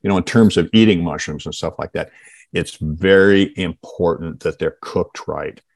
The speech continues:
And what that means is you put them into a hot pan, um, and you, I like to brown them in that hot pan. Put whatever oil you like. If you put 'em into a pan that's not hot enough,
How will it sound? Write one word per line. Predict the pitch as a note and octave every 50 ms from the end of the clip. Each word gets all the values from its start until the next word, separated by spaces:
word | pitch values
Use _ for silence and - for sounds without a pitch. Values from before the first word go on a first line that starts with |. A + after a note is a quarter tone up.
| _ _ _ _ -
And | F#2 F2 E2 E2+
what | F#2 G#2+ G#2+ G2
that | - A2+ A2 E2
means | F#2+ F#2+ F#2+ F#2 F2+ F2 - -
is | - F2+ E2 E2 -
you | F2+ D#2+ -
put | _ - - - -
them | - F#2 F2+ F2
into | D#2+ D2+ F2
a | - -
hot | - - F2+ G#2+ B2+ - -
pan, | - - F#2 D#2 D#2+ E2+ F#2+ B2 C3+ C3+ - _ _ _ _ _ _ _ _ _ _ _ _ _ -
um, | - E2 D#2+ E2 D#2+ D#2+ D#2 D2+ - _ - - _ -
and | - F#2 F2+ F2+ E2+ E2 E2+ D#2+ - - _ _ _ _ _ _ _ _ _ _ _ _ _ _ _ _ _ _ -
you, | - F#2 F#2+ F2+ F2 F2 E2 - -
I | F2+ E2 F#2+ A2+ D#3 G3
like | G#3 F3+ D#3 C3+ -
to | - F2+
brown | E2 D2+ - F#2+ F2+ F2+ F#2+ G2+ A2 B2 A#2+ A2 F2
them | D2+ C#2 C#2 D2 E2 -
in | F#2 F#2 E2+ E2+
that | E2 D#2+ -
hot | - F2+ D2+ - -
pan. | F2 D#2 D#2 -
Put | - A2+
whatever | F#2+ G2+ A#2+ D3+ D#3 C3 G2
oil | F#2 F#2+ G#2 G#2 A2 G#2+ F#2
you | F2 F2+ E2+ D2+
like. | D2 D#2 E2 D#2+ _ -
If | G2 E2+ F2+
you | D3+ F#3
put | C#3 - - D#3+ D#3 C3
'em | B2 A#2+ A2+
into | G#2 G#2 - - G2+ F2+ E2 E2
a | D2+
pan | - _ _ - G#2 G2+ G2 F#2+ F2
that's | D#2+ D#2 - -
not | F#2 F#2 F2 E2 -
hot | - - G2 G2+ G#2 G2+ F2+
enough, | D#2+ D#2 D#2 D2+ -